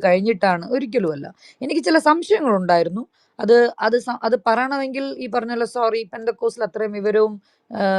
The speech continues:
വെളിപ്പാടും അല്ലെങ്കിൽ അത്രയും വിവരമുള്ള ആൾക്കാരില്ല എന്ന് എനിക്ക് മനസ്സിലായി.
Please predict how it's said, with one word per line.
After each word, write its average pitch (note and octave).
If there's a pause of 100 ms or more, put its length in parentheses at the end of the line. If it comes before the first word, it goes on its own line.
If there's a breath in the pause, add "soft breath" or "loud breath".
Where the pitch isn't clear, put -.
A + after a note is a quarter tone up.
വെളിപ്പാടും A3
അല്ലെങ്കിൽ G3 (320)
അത്രയും C#4+
വിവരമുള്ള C4+
ആൾക്കാരില്ല B3
എന്ന് A3
എനിക്ക് F3+
മനസ്സിലായി. D#3